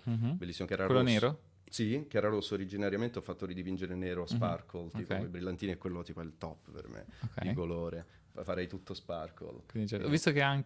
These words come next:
Speaker 1: hai anche un, uh, un J M J Mustang.
Speaker 2: Ce l'ho avuto, ce l'ho avuto,
Speaker 1: Ok.
Speaker 2: sì. Eh, però al tempo l'ho venduto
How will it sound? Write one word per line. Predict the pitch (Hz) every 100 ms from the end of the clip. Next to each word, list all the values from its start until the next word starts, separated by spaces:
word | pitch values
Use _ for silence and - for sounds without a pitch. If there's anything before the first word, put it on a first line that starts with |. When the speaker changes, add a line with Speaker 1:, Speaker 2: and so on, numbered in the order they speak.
| -
Speaker 1:
hai | 131 131 123 123 117
anche | 120 120 120
un, | 120 120 117
uh, | 113 113 110
un | 110
J | 120
M | 120
J | 120 110 104 127 - - -
Mustang. | 113 110
Speaker 2:
Ce | 143
l'ho |
avuto, | 139 131 107 117 113 -
ce | 123
l'ho | 110
avuto, | 98 95
Speaker 1:
Ok. | 98 120 -
Speaker 2:
sì. | - 101 90 - - -
Eh, | 104 104 104 104 101
però | 131 147
al | 117
tempo | - 160 156 110
l'ho | 98
venduto | 98 113 120 113 143 147 147 143 143